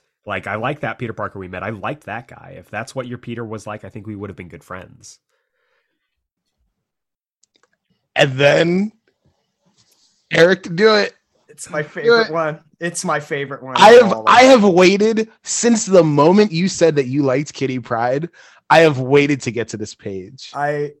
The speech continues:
Speaker 3: I,
Speaker 2: I
Speaker 3: I
Speaker 2: have been
Speaker 3: cried.
Speaker 2: sitting here waiting to get to this page.
Speaker 3: I cried so hard when I got to this. <laughs>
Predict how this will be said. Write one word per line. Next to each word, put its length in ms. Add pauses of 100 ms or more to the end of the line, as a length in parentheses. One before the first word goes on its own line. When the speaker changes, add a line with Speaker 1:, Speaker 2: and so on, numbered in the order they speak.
Speaker 3:
I, 120
Speaker 2:
I 40
Speaker 3:
I 140
Speaker 2:
have 220
been 100 (100)
Speaker 3:
cried. 200 (200)
Speaker 2:
sitting 360
here 400 (140)
waiting 800
to 60
get 180
to 80
this 180
page. 500
Speaker 3:
I 80
cried 340
so 240
hard 240
when 120
I 80
got 200
to 80
this. 480
<laughs> 960